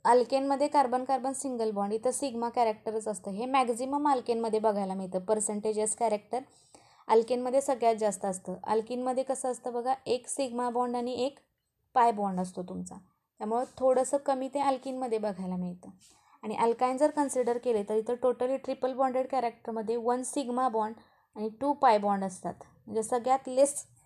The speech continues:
percentage S कॅरेक्टर तुमचं अल्काइन्समध्ये येतं. आणि हे लेस सिग्मा बॉन्ड कॅरेक्टर तिथं आल्यामुळं अशा कार्बनला तुमचा तिथं काय असतो, हायड्रोजन तुमचा अटॅच झालेला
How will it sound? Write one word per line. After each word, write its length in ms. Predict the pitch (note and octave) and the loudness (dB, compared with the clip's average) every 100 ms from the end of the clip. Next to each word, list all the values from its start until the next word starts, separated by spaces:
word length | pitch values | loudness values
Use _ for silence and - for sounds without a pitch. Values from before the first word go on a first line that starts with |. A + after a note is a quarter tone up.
| _ - | _ -6
percentage 520 | A#3+ B3 A#3 B3 A#3 | -4 -4 -2 0 0
S 140 | B3 | -2
कॅरेक्टर 380 | - A#3+ A#3 - A3+ | -2 -2 -2 -6 -6
तुमचं 340 | A#3 A3+ C4 D4 - - _ - | -6 -4 -6 -6 -12 -20 _ 2
अल्काइन्समध्ये 800 | B3 B3 C4 C4 - A#3+ A3+ A#3 - _ _ _ | 4 4 2 2 -2 -2 -2 -4 -12 _ _ _
येतं. 340 | A3+ A3 F3+ - - - - - _ - - | 0 0 0 -8 -18 -20 -20 -20 _ -20 -2
आणि 160 | F#3 G3+ | 0 2
हे 240 | A#3 C4 | 2 2
लेस 260 | B3+ D4+ D4+ | 2 0 0
सिग्मा 300 | D#4 C4 C4 | -2 0 2
बॉन्ड 260 | B3 C4 C4+ | 4 2 2
कॅरेक्टर 400 | C4 A#3 - B3 | 2 2 -2 -4
तिथं 340 | B3 - B3+ - - - - _ | -4 -2 -2 -4 -14 -20 -20 _
आल्यामुळं 520 | - A#3+ C4 B3+ G#3+ G3 - | 2 4 4 2 0 -2 -4
अशा 420 | A3+ - B3+ C#4 | -4 -2 -2 0
कार्बनला 720 | C#4+ C#4 A3+ A#3+ B3 B3 G3 - _ _ - _ _ | 2 2 2 0 0 -2 -4 -8 _ _ -20 _ _
तुमचा 300 | A#3 A3+ A#3 | -6 -2 -2
तिथं 260 | A#3 B3 A#3+ | -2 -2 -2
काय 220 | B3 A#3 | 0 -2
असतो, 260 | A3+ - B3+ | -2 -4 0
हायड्रोजन 560 | B3+ G#3 G3+ G#3+ A3+ | 0 2 0 0 -2
तुमचा 340 | A#3 A3 G#3+ C4 - _ _ - | -2 -4 -4 -8 -10 _ _ -2
अटॅच 500 | A3 A3 A3+ B3 - - - A#3 | -2 0 0 -2 -6 -14 -14 -6
झालेला 440 | A3+ G#3 G#3 G#3+ | -2 0 0 -2